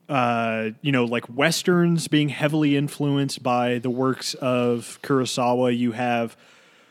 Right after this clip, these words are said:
uh, more kind of modern, modern guys like, like Spielberg and, and many,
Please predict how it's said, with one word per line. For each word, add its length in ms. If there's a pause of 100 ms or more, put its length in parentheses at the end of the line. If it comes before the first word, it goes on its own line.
(200)
uh, 240
more 240
kind 140
of 120
modern, 720 (1200)
modern 340
guys 240
like, 160 (160)
like 180
Spielberg 720
and, 220
and 200
many, 400